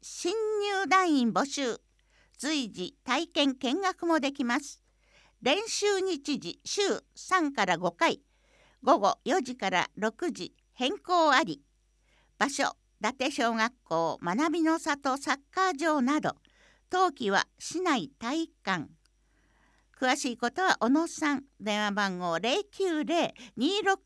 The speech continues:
九四の四八六八へ。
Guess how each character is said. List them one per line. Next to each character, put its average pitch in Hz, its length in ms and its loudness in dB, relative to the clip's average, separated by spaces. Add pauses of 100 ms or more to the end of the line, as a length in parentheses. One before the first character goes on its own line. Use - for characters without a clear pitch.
(160)
九 403 320 0
四 339 360 0
の 170 260 0
四 320 320 0
八 - 500 -10 (100)
六 220 400 -4
八 - 480 -10 (300)
へ。 - 140 -4